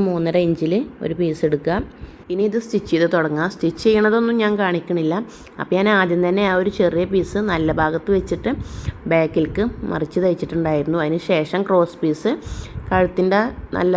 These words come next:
വശത്ത് വെച്ചിട്ട് തന്നെ ബാക്കിലേക്ക് മറിച്ച് തയ്ച്ചിട്ടുണ്ട്. ഇതൊക്കെ എല്ലാവർക്കും അറിയണ്ടാവുമല്ലോ അല്ലേ? ശേഷം രണ്ട് ഷോൾഡറും കൂടി സ്റ്റിച്ച് ചെയ്യുക.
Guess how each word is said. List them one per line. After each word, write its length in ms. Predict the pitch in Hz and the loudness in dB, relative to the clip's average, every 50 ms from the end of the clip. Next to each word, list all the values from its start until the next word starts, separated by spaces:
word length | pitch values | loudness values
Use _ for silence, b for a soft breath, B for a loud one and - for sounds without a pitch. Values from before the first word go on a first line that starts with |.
| 180 | 2
വശത്ത് 240 | 180 180 180 - 196 185 | 0 0 -2 -2 -2 -2
വെച്ചിട്ട് 240 | 185 - - - 175 | 0 -2 -6 -6 -4
തന്നെ 200 | 170 175 208 262 B B B B B B - 196 | -2 0 -2 -2 B B B B B B -4 0
ബാക്കിലേക്ക് 600 | 196 196 190 190 - 214 196 190 - - 220 240 311 - - - - - 220 | 0 0 0 2 4 4 4 4 2 2 2 2 2 2 -4 -14 -8 -4 -2
മറിച്ച് 300 | 190 185 - - - 214 196 | -2 -2 -2 -2 -2 0 2
തയ്ച്ചിട്ടുണ്ട്. 500 | 196 185 185 - 170 - 165 165 180 196 220 220 196 185 | 2 2 2 -2 -2 -2 0 0 2 0 0 0 0 0
ഇതൊക്കെ 220 | 196 208 208 247 233 | 0 0 0 0 2
എല്ലാവർക്കും 380 | 220 214 208 202 208 - 220 208 | 2 4 2 2 2 2 0 2
അറിയണ്ടാവുമല്ലോ 560 | 185 180 175 175 175 170 156 151 151 151 151 156 | 4 4 4 4 2 2 2 2 2 2 2 2
അല്ലേ? 140 | 165 170 160 147 - - B B B B B B B B B - - - - - - - - - - - - _ _ _ - _ B B B B B B - - - | 2 2 0 -2 -4 -10 B B B B B B B B B -14 -12 -12 -14 -14 -16 -16 -18 -18 -18 -20 -20 _ _ _ -20 _ B B B B B B -18 -6 -2
ശേഷം 340 | 214 202 208 208 - 262 247 247 220 | 2 2 2 2 0 -2 -2 0 0
രണ്ട് 220 | 202 196 196 220 214 - | 0 0 0 -2 -2 0
ഷോൾഡറും 500 | 220 196 180 170 165 156 165 165 165 165 165 | 0 2 2 2 2 0 -2 -4 -2 -2 0
കൂടി 140 | 165 185 185 - | 0 0 -2 -2
സ്റ്റിച്ച് 280 | - 196 175 - - - | -4 -4 -4 -4 -4 -2
ചെയ്യുക. 260 | 147 143 147 151 | -2 -2 -2 -4